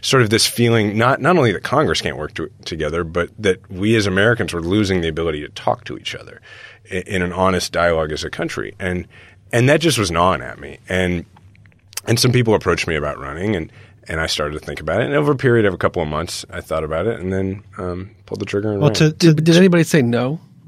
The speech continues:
Speaker 3: Like, your wife or somebody, like, "Hey, you got this good job, you would win re-election, and maybe later"?
Speaker 1: I'm trying to think. No, I don't think so.
Speaker 3: No.
Speaker 1: It was, my wife and I are, are, are a team, and, uh, and that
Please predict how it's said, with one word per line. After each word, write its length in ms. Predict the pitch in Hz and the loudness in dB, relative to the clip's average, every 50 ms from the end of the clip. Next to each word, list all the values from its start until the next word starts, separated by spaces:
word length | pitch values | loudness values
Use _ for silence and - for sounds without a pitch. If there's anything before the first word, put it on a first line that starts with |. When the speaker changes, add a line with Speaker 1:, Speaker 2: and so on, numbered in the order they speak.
| - _ _ - | -20 _ _ -8
Speaker 3:
Like, 260 | - 120 120 123 - - | -6 -6 -6 -6 -8 -10
your 140 | 180 131 113 | -8 -6 -4
wife 340 | 113 113 113 113 117 113 120 | -2 -2 0 0 -2 -4 -6
or 20 | |
somebody, 280 | 117 - 127 123 117 120 | -6 -6 -4 -4 -2 -2
like, 60 | 120 | 2
"Hey, 120 | 185 190 | 4 4
you 80 | 170 151 | 6 6
got 80 | 156 143 | 4 2
this 100 | 135 131 | 0 -2
good 180 | - 147 131 | -4 -4 -2
job, 320 | 131 147 139 139 139 131 135 | 0 2 4 4 4 2 2
you 120 | 127 117 | -2 -2
would 80 | 113 123 | 0 2
win 180 | 135 139 135 | 2 4 4
re-election, 680 | 135 131 127 123 123 127 123 - - 131 131 127 123 | 4 4 4 4 4 2 0 -2 -4 -4 -4 -4 -4
and 240 | 123 117 113 113 107 - - _ - - _ - | -6 -6 -8 -10 -14 -16 -20 _ -20 -14 _ -2
maybe 220 | 139 135 135 127 | -2 0 0 0
later"? 460 | 123 120 120 127 135 135 139 139 - - _ _ _ - - - _ _ _ _ _ _ _ _ _ _ _ - - | 2 2 0 2 2 2 0 0 -4 -10 _ _ _ -20 -20 -20 _ _ _ _ _ _ _ _ _ _ _ -10 -6
Speaker 1:
I'm 160 | 104 110 104 | -4 -4 -2
trying 220 | - - 120 113 | 0 0 2 2
to 80 | 101 90 | 2 0
think. 400 | - - 110 104 95 82 - - | -2 -2 -2 -2 -2 -2 -4 -6
No, 340 | 92 101 107 113 113 120 95 | -4 0 2 2 2 2 0
I 60 | - | 0
don't 180 | 117 123 107 - | 0 0 0 0
think 140 | 120 113 | 0 0
so. 140 | - 127 104 101 | 0 0 0 2
Speaker 3:
No. 20 | |
Speaker 1:
It 120 | 104 123 123 | 2 4 4
was, 240 | 123 120 113 - - - - - - - - - - - - - - - _ - | 6 6 4 2 -2 -12 -18 -20 -20 -20 -20 -20 -20 -20 -20 -20 -20 -20 _ -6
my 200 | 95 101 107 110 | -2 0 2 4
wife 220 | 110 110 98 - 90 | 4 4 4 2 2
and 80 | 87 | 2
I 20 | 85 | 2
are, 200 | 82 80 78 76 | 2 2 0 -2
are, 240 | 71 - 85 80 73 - - - 71 | -4 -6 -10 -12 -12 -14 -16 -16 -16
are 60 | 71 - _ - | -16 -16 _ -12
a 80 | - | -12
team, 420 | 73 - - 82 73 71 76 78 - - | -12 -10 -8 -8 -8 -6 -8 -8 -10 -10
and, 380 | - 82 78 76 73 73 71 - - - - _ - - - _ _ _ - 80 | -12 -10 -10 -8 -8 -10 -12 -14 -16 -20 -20 _ -20 -20 -20 _ _ _ -10 -8
uh, 240 | 76 76 71 71 - - | -8 -6 -6 -8 -10 -10
and 100 | 82 82 | -10 -8
that 160 | 78 80 | -8 -10